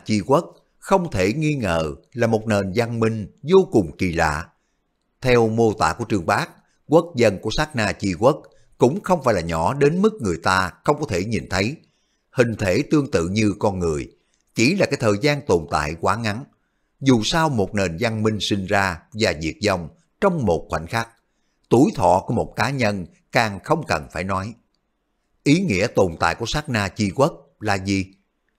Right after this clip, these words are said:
Làm thế nào mà cảm nhận được bọn họ chứ? Trong lòng của Lục Khiêm toát ra một vấn đề. Đây cũng là đáp án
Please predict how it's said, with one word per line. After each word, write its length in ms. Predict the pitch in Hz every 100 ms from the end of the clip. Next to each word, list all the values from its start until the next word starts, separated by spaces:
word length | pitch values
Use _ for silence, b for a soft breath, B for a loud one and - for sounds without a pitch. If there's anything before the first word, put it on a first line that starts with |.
| _
Làm 320 | 110 113 110
thế 160 | 135 202
nào 180 | 190 95
mà 80 | 85
cảm 240 | 87 143
nhận 220 | 131 95
được 180 | 101 98
bọn 160 | 110 104
họ 260 | 87 90
chứ? 240 | 110 185 214 - _ _ _ _ _ _ _
Trong 200 | 208 190
lòng 160 | 120 76
của 80 | 110
Lục 180 | 82 -
Khiêm 240 | 107 110 87 - _
toát 200 | 135 165 -
ra 80 | 107
một 140 | 78 87
vấn 160 | 113
đề. 240 | 120 71 64 _ _ _ _ _ _ _ _
Đây 200 | 160 156 147
cũng 200 | 101 127
là 100 | 90
đáp 260 | 95 -
án 340 | 107 107 170